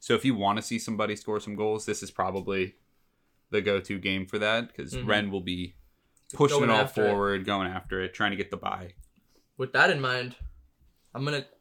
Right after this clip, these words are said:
Speaker 2: I'm taking Rennes three nil in this game.
Speaker 1: Mm-hmm.
Speaker 2: And the other one, I think, I don't think A E K will put up mu-, much of a fight with literally nothing to play for. That said,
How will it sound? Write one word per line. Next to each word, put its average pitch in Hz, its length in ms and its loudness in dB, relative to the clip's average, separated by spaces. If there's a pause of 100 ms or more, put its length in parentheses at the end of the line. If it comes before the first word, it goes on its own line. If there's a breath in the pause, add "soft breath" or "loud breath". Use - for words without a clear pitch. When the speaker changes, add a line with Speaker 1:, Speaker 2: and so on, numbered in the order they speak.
Speaker 2:
I'm 143 80 -4
taking 139 400 -6
Rennes 127 340 -2
three 135 220 -6
nil 127 220 -2
in 139 80 -2
this 147 160 -8
game. 175 440 -2
Speaker 1:
Mm-hmm. 107 140 -8 (300)
Speaker 2:
And 135 80 -6
the 135 80 0
other 156 200 2
one, 170 320 0
I 143 80 -4
think, 160 320 0
I 143 80 -4 (160)
don't 143 240 -4
think 139 160 -4
A 131 120 2
E 127 60 -2
K 131 180 -2
will 120 120 -4
put 131 160 -4
up 123 60 -4
mu-, 123 320 -8
much 131 200 -6
of 127 80 -8
a 113 60 -16
fight 117 400 -4
with 120 220 -12
literally 127 340 -4
nothing 120 240 -8
to 120 60 -14
play 123 180 -6
for. 131 200 -6
That 139 220 -2
said, 151 400 -4